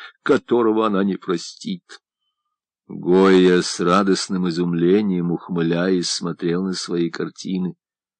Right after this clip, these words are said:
«Не вижу в них ничего такого, что дало бы священному судилищу повод обвинить меня», — говорил он. «Покойный Шурин прочно вдолбил мне предписание по Чеко.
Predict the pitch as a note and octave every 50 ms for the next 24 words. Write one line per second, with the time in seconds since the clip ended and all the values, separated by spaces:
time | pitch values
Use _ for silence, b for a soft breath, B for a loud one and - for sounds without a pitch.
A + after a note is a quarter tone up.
0 | _ _ _ _ _ _ _ _ - - D#2+ F#2 G#2 A#2 A#2+ C3 D#3 E3+ D#3+ A#2
1 | G2 F#2+ F#2 F2 E2+ F2 F2 F2 F2 E2+ - - - - F2 F2+ A#2 D#3 E3 -
2 | - - - G2+ F#2 F2+ F#2 A2 C3 B2+ - - F#2 F2 - - - F#2+ G#2+ A2+
3 | A2 G#2+ G2+ F2+ - - - - - E2+ F2 F2 E2+ F#2 F2+ F2 F2+ F#2+ F#2 G2
4 | G2 F#2 - - G#2+ G2 F2+ - - - - G2 G#2 G#2 G#2 G#2 G2 G2+ G2 F#2+
5 | - - G#2 F#2+ G2 G2+ A#2+ B2 G#2 F#2 - - - - F#2+ E2+ E2+ - G2+ G#2
6 | G2+ F#2+ F2 - F2+ E2+ D#2+ D2+ D#2 F2 F2 E2+ E2+ F2 E2 - - F2+ F2 E2+
7 | E2+ E2+ E2+ E2 - _ _ _ _ _ _ _ _ _ _ _ _ _ _ _
8 | - E2 E2 D#2+ D#2+ D#2+ D#2+ E2 E2 E2 E2 D#2+ D#2+ - _ _ _ _ _ _
9 | _ _ _ _ _ _ _ - - - A2 - E3 F3+ G3 G3+ G3 F#3 F#3 F3
10 | D#3 - - - E3 F3+ F#3+ F#3 F3+ F3+ E3 C3 - - A#2+ C3 D3+ E3 D#3+ -
11 | - - C#3+ C#3+ D3+ C#3+ A#2+ A2 A2 C#3 C#3 C3 B2+ A2+ A2 B2+ B2+ A#2+ A2 A2
12 | A2 A2+ G#2+ - - G#2 G2 E2+ - G#2+ G#2 F#2 - - A2 A2 G2+ G2+ G2+ G2+
13 | G2 F2+ - - G2+ F#2+ F2 - - - - F#2 F2+ E2+ - - E2+ D#2 -